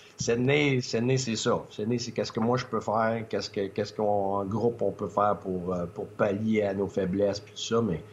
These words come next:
Pauvre diable, j'ai peur pour eux autres. Je pense qu'ils vont faire les séries à cause de cette culture forte-là, à cause de Sydney, mais rendu en série, regarde, à moins qu'il y en ait un, un moment donné, là, qu'il mange des épinards pour déjeuner, là, je sais pas,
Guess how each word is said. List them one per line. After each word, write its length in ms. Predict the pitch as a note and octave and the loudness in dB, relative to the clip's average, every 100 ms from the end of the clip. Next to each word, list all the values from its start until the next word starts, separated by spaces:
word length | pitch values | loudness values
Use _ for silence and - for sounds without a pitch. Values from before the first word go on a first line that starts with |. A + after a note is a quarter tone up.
| - - - - - - - - - - - - | -20 -20 -20 -20 -20 -20 -20 -20 -20 -20 -20 2
Pauvre 220 | G2 F#2 G2+ | 4 4 4
diable, 480 | A2+ A2+ A#2+ A#2 | 4 6 4 0
j'ai 200 | A2 F#2+ | -4 -4
peur 220 | F#2+ A#2+ A#2 | 2 4 4
pour 160 | A2 | 2
eux 140 | G#2+ A#2 | 2 2
autres. 260 | A#2 A#2 | 0 -2
Je 120 | G2+ | -4
pense 260 | - C#3+ D3 | 2 2 2
qu'ils 80 | B2+ | 0
vont 60 | A#2 | 2
faire 140 | C3 | 2
les 80 | B2+ | 2
séries 440 | - B2 B2+ D3 | 0 0 0 2
à 100 | A2+ | 0
cause 280 | - A#2 A2 | 2 0 0
de 80 | G#2+ | -2
cette 240 | - G2 | -2 -4
culture 380 | A2+ G2 - G#2 | -4 -6 -4 -6
forte-là, 400 | - G#2+ - A#2+ | -2 -2 0 0
à 60 | A#2+ | 2
cause 240 | A2 G#2+ | 0 -2
de 60 | G2 | -4
Sydney, 420 | - G#2 A2 B2 | -4 -2 0 2
mais 180 | A2 G2 | 2 0
rendu 220 | G#2 A2 | 0 2
en 80 | A#2 | 0
série, 440 | A2 G#2 G2 A#2 A2+ | 2 0 2 2 2
regarde, 280 | G#2+ G#2+ | 2 2
à 80 | G2+ | 2
moins 200 | A2 B2+ | 4 4
qu'il 140 | B2+ A#2+ | 4 2
y 20 | |
en 100 | A#2+ | 4
ait 40 | |
un, 160 | B2 B2+ | 6 6
un 20 | |
moment 200 | A#2 A2+ | 4 2
donné, 280 | A2 A#2 A#2+ | 2 0 0
là, 140 | A2 | -2
qu'il 380 | G#2+ F#2+ F#2+ F#2+ | -2 -4 -4 -2
mange 220 | A2+ A2 | 0 0
des 200 | A2 G#2+ | -2 -4
épinards 360 | G#2 - A2+ A2+ | -4 2 4 4
pour 120 | A2 | 0
déjeuner, 480 | G#2+ G#2+ G#2 A#2 B2 | -2 0 0 2 2
là, 200 | A#2 A2+ | 2 2
je 140 | G2 | -2
sais 160 | F#2 - | -6 -4
pas, 180 | A2+ | -2